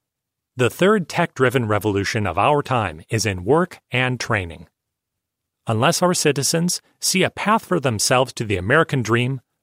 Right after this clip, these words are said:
amid accelerating automation, we will not have cohesive societies.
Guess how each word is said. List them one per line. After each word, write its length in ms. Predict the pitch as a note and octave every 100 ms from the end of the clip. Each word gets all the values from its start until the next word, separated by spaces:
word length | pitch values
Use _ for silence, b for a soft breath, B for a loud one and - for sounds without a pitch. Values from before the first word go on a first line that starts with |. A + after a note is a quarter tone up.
| _ -
amid 320 | B2+ C#3 C#3
accelerating 680 | A#2 - G3 G#3+ E3+ C#3+ B2+
automation, 640 | B2 G#2 D#3 G3 G2+ D2 - _ -
we 120 | D3+
will 160 | B2 A2
not 340 | A2+ C#3 D3+
have 340 | - C3+ A#2 -
cohesive 480 | G#2+ F2+ A#2 - G2+
societies. 760 | A#2+ A#2+ G2+ E2+ - - -